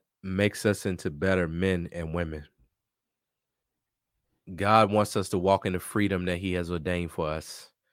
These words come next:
Sister Brittany says this, she says, "It's all about knowing your identity in Christ." Lord have mercy. Well, listen, family,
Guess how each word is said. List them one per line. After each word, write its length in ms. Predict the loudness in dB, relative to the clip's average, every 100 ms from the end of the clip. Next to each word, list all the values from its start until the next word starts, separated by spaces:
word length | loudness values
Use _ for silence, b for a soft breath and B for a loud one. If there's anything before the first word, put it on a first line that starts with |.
| _ _ _ _
Sister 360 | -18 -14 -10 -8
Brittany 320 | -2 -2 -2
says 340 | -2 0 0 0
this, 180 | -2
she 140 | -2 -8
says, 580 | -6 -4 -2 -4 -8 -10
"It's 180 | -10 -8
all 360 | 0 2 4 2
about 500 | 0 0 2 0 -6 _ _ _ _ _ _ _ _ _ -12
knowing 640 | -2 2 4 4 0 -6 -8
your 300 | -2 -2 0
identity 840 | -4 -2 -2 0 0 -2 -6 -10 _ -12
in 180 | -10 -10
Christ." 600 | -4 -4 -4 -10 -20 -20 _ _ _ _ _ _ _ _ _ _ _ _ _ _ _ _ -6
Lord 240 | -4 -4
have 220 | -6 -8
mercy. 460 | -8 -8 -10 -16 -18 _ _ B B B B B B 0
Well, 140 | 6
listen, 320 | 6 4 0
family, 640 | 0 0 2 -2 -4 -6